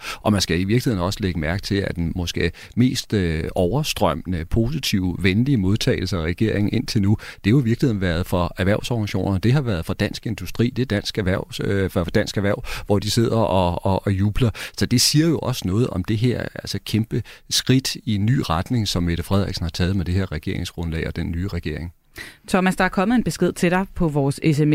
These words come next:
Speaker 2: S. Han skri-, der er en lytter, der skriver, det er Jesper. Han skriver: "Hej Thomas Larsen. Har Jakob Ellemann-Jensen opgivet en statsministerpost, nu hvor han har lavet kæmpe løftebrud over for vælgerne, så vil han da aldrig blive en troværdig statsminister."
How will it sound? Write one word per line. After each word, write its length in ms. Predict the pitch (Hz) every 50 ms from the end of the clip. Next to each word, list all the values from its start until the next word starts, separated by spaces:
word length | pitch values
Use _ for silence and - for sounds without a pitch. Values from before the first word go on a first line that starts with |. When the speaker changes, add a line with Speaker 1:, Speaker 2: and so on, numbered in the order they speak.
| 170 214
Speaker 2:
S. 80 | - -
Han 180 | 208 202 185 175
skri-, 260 | - - - 185 170 -
der 60 | 190
er 200 | 180 175 170 165
en 140 | 156 151 156
lytter, 200 | 165 202 208 247
der 100 | 214 196
skriver, 280 | 175 - - 175 160 151
det 120 | 156 160
er 120 | 147 165
Jesper. 200 | 190 220 - -
Han 160 | 240 233 202 196
skriver: 240 | - - 156 151
"Hej 180 | 143 165 208 202
Thomas 360 | - - 165 135 127 123 -
Larsen. 360 | 147 147 160 185 185 - 247 - - - - - -
Har 180 | - - 180 175
Jakob 340 | 175 175 175 - 185 180
Ellemann-Jensen 800 | - 185 190 190 185 185 175 175 175 196 202 247 - - 269 247
opgivet 500 | - 196 202 - - 247 220 214 208 -
en 80 | 165 156
statsministerpost, 1120 | - - 269 294 - - - 254 233 202 180 - - 170 156 - - 160 165 165 - -
nu 200 | 202 185 202 196
hvor 140 | 208 208
han 160 | 185 165 165 160
har 80 | 156
lavet 280 | 151 147 143 139 143 -
kæmpe 280 | - - 220 233 226
løftebrud 580 | 240 175 170 196 190 - 233 202 - 185 165 165 -
over 180 | - 151 98
for 140 | 170 - 175
vælgerne, 440 | 147 156 165 180 196 226 233 233 233 - - - - - -
så 140 | - - 160
vil 100 | 170 196
han 100 | 202 196
da 60 | 180 -
aldrig 280 | - 151 156 185 226 220
blive 160 | - 185 180
en 80 | 160 151
troværdig 460 | - - 156 156 147 135 - - 165
statsminister." 760 | - - - 120 - - - - 180 170 156 151 - - 165